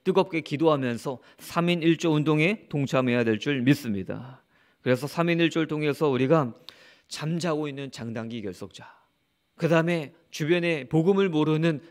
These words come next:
불신 영혼들을 위해 뜨겁게 기도해야 하는 줄 믿습니다. 장단기 결석자들을 저희가 깨워야 합니다. 우리 주변에, 우리 구역에, 우리 기관에,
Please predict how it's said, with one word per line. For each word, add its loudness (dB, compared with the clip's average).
불신 -6
영혼들을 -6
위해 -2
뜨겁게 2
기도해야 0
하는 0
줄 -2
믿습니다. -4
장단기 -2
결석자들을 -4
저희가 -6
깨워야 -8
합니다. -16
우리 2
주변에, 0
우리 4
구역에, 2
우리 2
기관에, 2